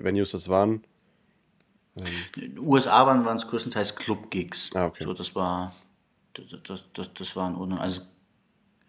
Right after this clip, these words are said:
Speaker 2: keine Ahnung, so, ich, ich, ich find so, dass, dass Ushuaia auf Ibiza, finde ich, ist so ein legendärer Club.
Speaker 1: Ja,
Speaker 2: Das
Speaker 1: sehr.
Speaker 2: fand ich immer ganz,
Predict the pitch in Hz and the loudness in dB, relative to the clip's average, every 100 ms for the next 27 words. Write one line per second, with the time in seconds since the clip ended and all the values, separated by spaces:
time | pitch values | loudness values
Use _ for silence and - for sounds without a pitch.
0 | _ - - 98 95 110 107 113 101 98 | _ -16 -4 0 2 2 2 0 0 -4
1 | - - - 117 113 107 104 - - 104 | -2 -4 -2 -2 -2 -2 0 0 0 -2
2 | - 110 - 107 110 117 110 104 - - | 0 -2 2 4 6 6 4 2 -4 -12
3 | - - 95 120 127 - 113 110 113 113 | -10 -10 -4 0 2 2 2 0 -2 -8
4 | - - 113 - - 110 107 110 _ - | -12 -6 -4 -2 -4 -4 -10 -12 _ -16
5 | - 110 113 107 110 107 110 - - 87 | -4 -2 -2 2 2 2 -4 -2 -2 -2
6 | 90 - - 101 101 104 104 104 104 - | -4 -6 -6 -8 -8 -8 -6 -6 -4 -4
7 | - | -6